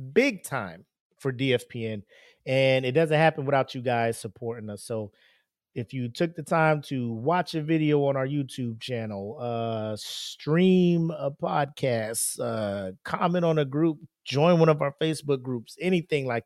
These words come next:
that, you have helped us, uh, achieve a level of success the last two weeks that, uh,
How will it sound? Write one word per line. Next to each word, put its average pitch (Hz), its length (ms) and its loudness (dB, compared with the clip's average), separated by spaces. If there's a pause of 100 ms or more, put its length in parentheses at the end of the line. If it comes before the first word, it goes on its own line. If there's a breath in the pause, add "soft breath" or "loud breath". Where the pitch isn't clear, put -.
that, 98 140 -14 (560)
you 170 200 4
have 160 180 6
helped 156 260 4
us, 143 320 -2 (420)
uh, 123 300 2
achieve 135 380 -4
a 135 60 2
level 127 360 2
of 120 80 0
success - 920 -8 (1120)
the 135 120 -2
last 131 480 4
two 156 300 -4
weeks 135 520 -4
that, 120 260 -4
uh, 107 260 -4